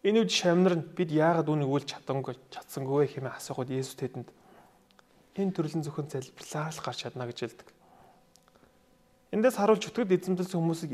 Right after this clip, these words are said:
эдгэхгүй л залбирал маш чухал гэдгийг зааж өгсөн. Бурхан 12 элчиг ихтгэл ба залбирлын хүмүүсээр өсөхийг хүссэн. Бурхан бидэнд гим ба муу сүнсний хүлээснээс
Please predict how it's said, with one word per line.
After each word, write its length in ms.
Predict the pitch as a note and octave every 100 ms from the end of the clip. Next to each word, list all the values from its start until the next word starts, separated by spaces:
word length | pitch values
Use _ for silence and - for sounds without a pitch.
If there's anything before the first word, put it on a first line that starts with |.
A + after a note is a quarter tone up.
| -
эдгэхгүй 380 | F#3+ G3 - C3
л 100 | -
залбирал 380 | B2+ D#3+ E3
маш 180 | C#3 F3
чухал 280 | - - -
гэдгийг 320 | D3 C#3 E3
зааж 320 | E3 C3+ C#3 -
өгсөн. 240 | - - _ _ _ - _ - _ _ _ _ _ _ _ - - _ _ _ _
Бурхан 320 | - - - C3 D#3+
12 160 | D#3 C3
элчиг 240 | - D3 -
ихтгэл 240 | - -
ба 80 | D3
залбирлын 500 | C3+ B2 - - D#3 C3+
хүмүүсээр 260 | C3 D#3 C#3+
өсөхийг 360 | - - - -
хүссэн. 260 | - - - _ - - _ _ _ _ _ _ _ - - - _ -
Бурхан 220 | - G#3+
бидэнд 240 | F#3+ F3+
гим 240 | - A3 E3+
ба 160 | C3
муу 240 | A#2+ D3+ G3
сүнсний 400 | D#3+ C#3 - C3+
хүлээснээс 560 | - - D#3+ D3 A#2+